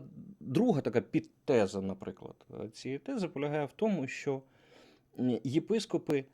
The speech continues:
спеціально робили свої приходи, е, м-, менш, е, успішними у фінансовому плані. Вони спеціально не заробляли грошей, до речі.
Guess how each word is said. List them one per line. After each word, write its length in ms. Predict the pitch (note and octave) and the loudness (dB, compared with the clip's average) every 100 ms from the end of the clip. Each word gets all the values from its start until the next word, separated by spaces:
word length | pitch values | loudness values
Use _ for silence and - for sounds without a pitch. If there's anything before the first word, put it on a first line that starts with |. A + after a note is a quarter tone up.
| - _ _ _ _ _ | -20 _ _ _ _ _
спеціально 1000 | - - F3+ - F3+ E3+ D3+ A#2+ G2+ G2+ | -2 4 4 4 4 6 6 4 4 4
робили 680 | G#2 G#2+ A2+ C3 C#3 D3 F#3 - _ | 4 2 2 0 0 -4 -8 -16 _
свої 420 | - - C3 B2+ | -10 -2 0 0
приходи, 720 | B2 A2 - - A2 G#2+ G#2+ | -2 -4 -6 -2 2 2 0
е, 720 | D3 D3+ - _ _ _ _ G#2+ | -6 -8 -16 _ _ _ _ -10
м-, 1000 | G#2 G#2+ G#2+ G#2+ G#2+ G#2 G#2 - A2+ A2 | -6 -4 -4 -6 -6 -6 -6 -2 -2 -2
менш, 840 | - C#2+ A2 A#2 A#2 C#3 - - - - | -6 -4 2 2 2 -2 -8 -10 -12 -8
е, 40 | |
успішними 920 | G#2+ G#2+ - A#2 - A2+ - A#2 A2 | -4 -4 -4 -6 -2 -4 -4 -6 -6
у 20 | G#2+ | -8
фінансовому 640 | - A2 G#2 - G#2+ A2+ | -6 -6 -6 -6 -6 -6
плані. 240 | A#2 A2+ - _ _ _ _ _ _ _ _ _ _ _ _ _ _ _ - | -6 -6 -8 _ _ _ _ _ _ _ _ _ _ _ _ _ _ _ -8
Вони 640 | G#2+ C3+ C3 C#3 C#3+ B2+ - | 2 4 6 4 2 0 -4
спеціально 1000 | - - E3+ D#3+ - E3 A2+ G#2+ A#2+ D3+ | -8 0 0 0 2 6 6 6 4 2
не 220 | C3 C3 | 4 4
заробляли 540 | B2+ B2+ A2 G#2+ G2+ G2+ | 4 4 4 4 4 2
грошей, 360 | A#2+ B2 F#2+ | -2 -4 -6
до 140 | G2+ G2+ | -6 -8
речі. 300 | - - | -10 -20